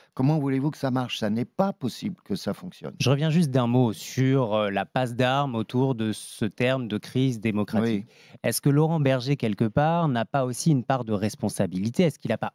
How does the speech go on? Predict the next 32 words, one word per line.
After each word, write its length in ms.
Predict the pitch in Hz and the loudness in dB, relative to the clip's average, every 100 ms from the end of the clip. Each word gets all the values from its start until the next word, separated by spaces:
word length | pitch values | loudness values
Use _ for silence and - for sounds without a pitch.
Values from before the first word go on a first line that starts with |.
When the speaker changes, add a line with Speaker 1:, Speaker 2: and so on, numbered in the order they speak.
| _ | _
Speaker 2:
outrepassé 760 | 202 214 - 175 160 139 - 127 | 0 0 0 -2 0 -2 -2 -6
son 260 | - 117 101 | -2 0 2
rôle 380 | 117 117 95 - - - - | 2 2 0 -4 -14 -12 -2
de 60 | |
responsable 520 | 117 113 - 113 113 - | 0 0 -2 0 0 -2
syndical ? 580 | - 95 101 175 180 | -4 -4 0 0 0
Crise 320 | - - 160 123 | -2 2 2 2
démocratique, 640 | 123 117 - 123 - 226 | 0 0 0 0 0 -4
ce 180 | - 131 | 0 -2
sont 180 | - 127 | 0 0
les 120 | 120 | 2
mots 160 | 143 180 | 2 2
d'un 120 | 123 | 0
politique, 460 | 147 185 190 180 | 2 2 2 2
pas 140 | - 143 | 2 -2
d'un 120 | 131 | 0
responsable 440 | 120 - 127 160 | -2 0 0 -2
syndical. 420 | - 131 151 165 113 | 0 0 0 0 -2
Speaker 1:
Non. 60 | - _ - | -6 _ 0
Non, 200 | 202 214 | 2 2
ça 160 | - | 0
dépend 260 | 95 98 110 | -2 -2 0
de 80 | 101 | 0
la 60 | |
situation. 640 | 98 101 - 135 - 104 - - - _ | -2 -4 -2 -2 2 2 2 -4 -20 _
On 120 | - 87 | -8 -2
peut 320 | 175 233 160 | 2 4 2
avoir 420 | 107 110 127 95 | 2 0 0 2
un... 200 | 101 95 | 0 2
Moi, 160 | 107 143 | 2 2
je, 180 | 107 | 2
je, 220 | 101 101 | 2 2